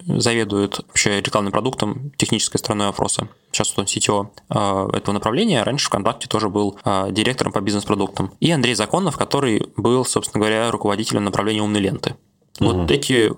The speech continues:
Speaker 1: оба человека, они как бы максимально сталкивались там и с аналитикой, и с машинным обучением, но они как бы топ-менеджеры были.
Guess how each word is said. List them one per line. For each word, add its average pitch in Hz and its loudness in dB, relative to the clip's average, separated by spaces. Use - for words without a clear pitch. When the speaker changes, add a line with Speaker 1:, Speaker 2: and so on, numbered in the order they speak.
Speaker 1:
оба 113 0
человека, 113 0
они 110 -2
как 113 0
бы 107 0
максимально 110 0
сталкивались 98 0
там 95 0
и - -2
с - -4
аналитикой, 117 0
и 110 -2
с - -4
машинным 107 0
обучением, 127 2
но 113 2
они 143 -2
как 143 0
бы 117 0
топ-менеджеры 104 0
были. 104 -2